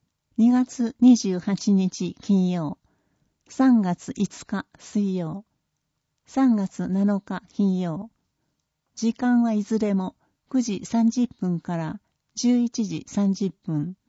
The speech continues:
園庭開放、仲良し広場。二月十四日金曜、十時から十二時。うさぎルーム、お弁当会、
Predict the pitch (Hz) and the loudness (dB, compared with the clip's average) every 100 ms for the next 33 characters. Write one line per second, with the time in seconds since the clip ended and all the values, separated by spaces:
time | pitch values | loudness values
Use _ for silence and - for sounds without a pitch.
0 | _ _ _ _ _ _ _ _ _ - | _ _ _ _ _ _ _ _ _ -2
1 | 240 247 247 233 220 - 226 202 175 170 | 4 4 2 -2 -4 -6 -6 -6 -6 -8
2 | 156 - _ _ _ 208 214 240 240 - | -10 -12 _ _ _ -6 -2 -2 -2 -2
3 | 226 - 202 160 156 - _ _ _ _ | -6 -4 -6 -8 -10 -16 _ _ _ _
4 | _ _ _ _ _ _ _ - 226 262 | _ _ _ _ _ _ _ -2 0 0
5 | 262 - 226 - 254 202 180 - - 180 | -2 -4 -8 -4 -2 -2 -4 -8 -10 -10
6 | - - 202 196 185 165 165 - _ _ | -10 -6 -2 -2 -2 -6 -10 -14 _ _
7 | _ _ - 277 254 214 202 185 180 180 | _ _ 2 4 4 0 -6 -6 -6 -8
8 | _ _ - - 220 208 202 180 - - | _ _ -10 0 2 4 2 0 -6 -14
9 | - _ _ _ _ _ 214 - 254 240 | -20 _ _ _ _ _ -8 -4 -2 0
10 | 240 233 196 160 156 262 - _ _ _ | 0 0 -2 -4 -8 -14 -20 _ _ _
11 | _ 196 220 254 240 - 233 - 214 202 | _ -4 0 2 2 0 -6 -6 -8 -8
12 | 202 | -10